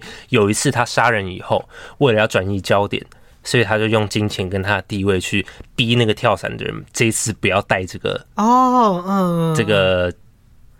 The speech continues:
Speaker 1: 降落伞。
Speaker 2: 有印象了。
Speaker 1: 对，对，对，所以他利用他死亡这个新闻焦点去转移他杀人这件事情。
Speaker 2: 哦，懂。
Speaker 1: 嗯。
Speaker 2: 所以他就是的确是环环相扣。那
Speaker 1: 对，就真的是每一段。
Speaker 2: 请问这个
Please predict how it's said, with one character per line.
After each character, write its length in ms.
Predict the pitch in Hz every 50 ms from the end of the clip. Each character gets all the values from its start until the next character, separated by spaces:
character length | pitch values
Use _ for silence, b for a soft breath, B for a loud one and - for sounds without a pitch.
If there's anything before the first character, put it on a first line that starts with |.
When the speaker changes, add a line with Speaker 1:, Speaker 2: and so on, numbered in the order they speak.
| _ _ -
Speaker 1:
降 160 | - 117 104
落 140 | 104 104 139
伞。 140 | - - 87
Speaker 2:
有 40 |
印 60 | 170 165
象 240 | - - 165 135
了。 240 | 135 135 - - - -
Speaker 1:
对， 160 | 110 101 98
对， 240 | 95 92 92 90 87
对， 80 | -
所 200 | - - - 120
以 120 | 110 101 - B B B B B
他 160 | B - 120
利 180 | 123 123 131 117
用 180 | 113 117 113 107
他 240 | 98 107 104 107 101
死 260 | - - - 104 98
亡 240 | 92 87 90 92 95
这 100 | - 104
个 180 | 101 98 92 - - - _ _ _ - - - - - _ _ _
新 440 | - - - - - - 120 107 107
闻 160 | 107 101 - - 92
焦 200 | - 95 92 95
点 140 | 98 92
去 120 | 90 101 101
转 200 | - - 92 90
移 120 | 92 90
他 340 | 87 - - 92 90 87 92 - - - - - _ _ _ _ _ - - - _ _ -
杀 220 | - - 98 95
人 140 | 95 90 90 87
这 80 | 90
件 140 | 90 95 95
事 160 | 87 - -
情。 180 | - - - - b b b b b - _
Speaker 2:
哦， 520 | - 151 156 165 180 196 190 180 160 151 139 - -
懂。 160 | - 156 - 160 160 160 - - B B B
Speaker 1:
嗯。 80 | - -
Speaker 2:
所 20 |
以 100 | 190 233
他 180 | 214 214 220 214
就 180 | 214 - 226
是 180 | 220 214 214 202 185 -
的 120 | - 160 151
确 160 | 170 190 180
是 120 | 170 185
环 240 | 170 - 143 135 131
环 200 | 135 131 131 131 135
相 260 | 131 - - 143 143
扣。 200 | 147 - 170 156
那 180 | 170 220 269 262
Speaker 1:
对， 160 | - 127 104
就 140 | - - 117
真 160 | 104 131 120
的 60 | 196
是 80 | 214 240
每 120 | 247 -
一 60 | - -
段。 140 | 202 190
Speaker 2:
请 80 | 180 185
问 80 | 175 170
这 60 |
个 40 | 165